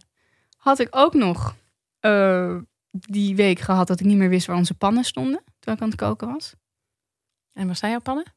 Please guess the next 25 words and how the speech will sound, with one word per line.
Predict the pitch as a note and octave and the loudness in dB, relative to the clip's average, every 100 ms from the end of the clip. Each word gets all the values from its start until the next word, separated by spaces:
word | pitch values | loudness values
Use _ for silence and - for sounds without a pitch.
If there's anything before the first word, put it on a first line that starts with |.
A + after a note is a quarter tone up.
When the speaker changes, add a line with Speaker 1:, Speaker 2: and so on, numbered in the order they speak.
| _ _ | _ _
Speaker 1:
Mijn | G3+ G3 | -2 2
pannen | A3 G#3 | 2 2
staan | - F#3 E3+ | 2 0 0
duidelijk | F#3 F3 A3+ B3+ G3 E3+ | -4 2 4 4 0 -2
zichtbaar | - G3 - F3 | -4 -4 -2 -2
in | E3 | -2
de | E3+ | 0
keuken | F#3+ F3 - | 0 0 -2
op | D#3+ | -6
een | F3+ | -6
soort, | - E3+ E3 - | -6 -6 -8 -8
een | F3+ | -4
metalen | F3+ F3 F3+ D#3 C#3 D#3 | -4 -4 -6 -6 -8 -8
plaat, | F#3+ F#3 G#3+ - | -6 -6 -8 -12
hoe | G3+ | -6
noem | F#3 G3 | -4 -2
je | |
zoiets? | G3+ G#3 - _ _ _ _ _ | -4 -10 -14 _ _ _ _ _
En, | - G#3 E3+ | -2 -2 -2
eh, | - G3+ F#3+ F#3+ F#3 | -2 0 2 0 0
die | F3+ F#3+ | 0 0
kun | A3 | 0
je | F#3 | 2
gewoon | F3+ | 2
zien. | F3+ A#3 E4+ | 2 2 0